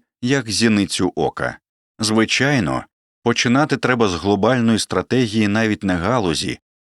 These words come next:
а України в цілому. Хто ми? В чому наша цінність для світу? Що ми можемо такого,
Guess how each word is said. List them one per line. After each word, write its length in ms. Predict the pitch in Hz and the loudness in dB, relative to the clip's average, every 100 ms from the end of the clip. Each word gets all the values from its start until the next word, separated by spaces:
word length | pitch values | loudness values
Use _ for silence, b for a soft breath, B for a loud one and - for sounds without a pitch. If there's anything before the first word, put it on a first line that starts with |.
| _ | _
а 140 | - 117 | 0 2
України 560 | 113 104 110 104 101 | 2 2 2 2 0
в 60 | 90 | 0
цілому. 580 | - 92 78 64 62 57 _ _ _ _ _ _ _ _ | -2 0 0 -2 -4 -10 _ _ _ _ _ _ _ _
Хто 400 | - - 113 131 | -20 -2 2 4
ми? 380 | 117 117 71 - _ _ _ _ _ | 4 2 0 -6 _ _ _ _ _
В 140 | 110 | -4
чому 420 | 117 - 120 147 143 | -2 0 2 2 2
наша 360 | 117 113 113 | 2 0 -4
цінність 720 | - - 107 120 117 - - - | -4 0 2 4 2 0 -6 -4
для 180 | 92 | 0
світу? 520 | 90 - 76 71 71 60 _ _ _ _ _ | 0 0 -4 -2 -6 -8 _ _ _ _ _
Що 260 | - - 165 | -6 0 2
ми 120 | 151 | 4
можемо 380 | 139 127 120 113 | 4 4 4 2
такого, 600 | 107 101 160 113 80 67 | 2 0 0 2 0 -2